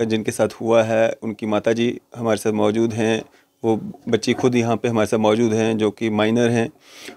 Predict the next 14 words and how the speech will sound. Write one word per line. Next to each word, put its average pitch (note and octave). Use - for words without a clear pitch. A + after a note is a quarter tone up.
वो A#2+
एसएसपी A#2+
कठुआ A#2+
के A#2+
पास A#2+
जाते A2+
हैं, A#2
उनके A#2+
निर्देशों A2
के B2
बाद A2+
भी A#2+
जो A#2+
है A2+